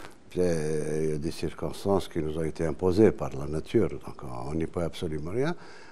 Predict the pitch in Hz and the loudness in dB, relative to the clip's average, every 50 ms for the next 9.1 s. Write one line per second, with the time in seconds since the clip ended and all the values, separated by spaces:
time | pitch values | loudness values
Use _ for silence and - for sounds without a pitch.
0 | - - - - - 220 202 151 151 131 - - 110 92 80 90 98 110 120 110 | -20 -16 -6 2 4 4 6 6 6 4 6 6 4 6 6 4 4 4 4 4
1 | - - 78 67 69 - 80 76 73 - 76 73 - - - - 71 65 - - | 0 -4 -8 -10 -6 -4 -4 -2 -2 -2 -4 -6 -6 -6 -6 -6 -6 -6 -4 0
2 | - 135 160 208 240 220 - - 147 - - - 131 120 117 117 110 107 104 107 | 2 2 2 2 0 0 2 2 2 2 2 2 4 6 6 6 6 6 6 4
3 | 104 98 110 104 - - 107 - - - 117 104 98 - - - - - - - | 4 2 2 0 0 0 -2 0 2 2 2 2 0 -2 -8 -18 -20 -20 -20 -20
4 | - - - - - - - - - - - - - 104 113 107 101 98 95 92 | -20 -20 -20 -20 -20 -20 -20 -20 -20 -20 -20 -10 -4 2 4 6 6 8 6 6
5 | 92 90 87 85 85 85 85 80 78 76 - - - 104 87 82 80 - - 101 | 6 4 4 2 2 2 0 0 -2 -4 -4 0 2 2 2 2 0 0 2 2
6 | 90 85 - - 82 - - 87 80 - - 71 - - 147 170 143 - - - | 2 2 2 0 -2 -2 -2 -6 -6 -6 -8 -8 -2 0 0 0 0 0 0 4
7 | 147 131 - - 110 87 78 76 78 90 117 147 165 - - - - - - - | 4 4 4 4 2 2 2 2 4 4 4 4 2 0 -10 -16 -18 -18 -14 -12
8 | - 101 - - 64 67 67 67 76 - - 71 82 85 80 - - - 82 85 | -12 -10 -8 -8 -6 -6 -6 -8 -8 -8 -6 -4 -2 -2 -2 -4 -4 -4 -4 -4
9 | 80 | -4